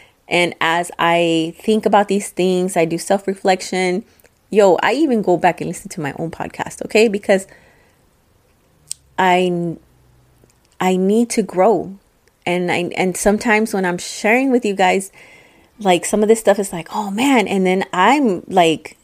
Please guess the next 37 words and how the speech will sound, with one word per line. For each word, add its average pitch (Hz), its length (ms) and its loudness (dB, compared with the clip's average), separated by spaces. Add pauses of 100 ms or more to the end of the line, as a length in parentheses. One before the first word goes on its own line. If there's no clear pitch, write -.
(720)
it, 202 180 4
it 208 240 0
brings 233 300 2
things 254 320 2
to 226 140 2
mind 208 380 2
where 214 100 6
it's 196 140 -4
like, 190 220 -6
"Oh, 233 100 2
man, 233 220 2
I 220 40 -2
haven't 208 340 -4
dealt - 220 -4
with 285 160 -8
this. 170 320 -2
I 190 100 -2
need 196 200 -2
to - 80 -6
deal 240 240 -2
with 285 160 -4
this." 170 280 0
Like, 170 180 -4
"Oh, 214 80 -4
my 254 120 -2
God, 247 220 0
I'm 208 80 -2
still 214 220 0
doing 233 320 0
this? 285 360 0
No, 185 420 -2
we're 185 80 -4
not 214 100 -2
gonna 202 160 -2
do 196 140 0
this 190 180 -4
again." 175 320 -4